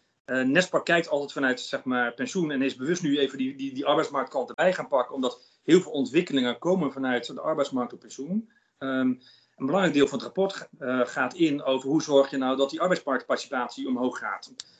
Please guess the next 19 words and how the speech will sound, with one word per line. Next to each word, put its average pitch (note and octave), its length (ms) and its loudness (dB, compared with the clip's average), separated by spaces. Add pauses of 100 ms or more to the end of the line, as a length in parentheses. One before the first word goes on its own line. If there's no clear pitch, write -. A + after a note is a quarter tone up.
Eh, C3 240 0 (340)
verdiencapaciteit D#3+ 720 0
van D#3+ 100 -6
mensen D3 220 -2
omhoog D3+ 200 0
gaat, D3+ 220 -2
mensen D3+ 300 2
be-, D3 260 -6
beter E3 240 2
in D3+ 60 -10
staat D#3 220 -2
zijn D3+ 120 -6
om C#3 80 -4
lang C#3 200 0
door C#3 160 -2
te A2+ 80 -18
werken. A2 340 -16 (360)
We C3 60 -8
zien, F3+ 400 4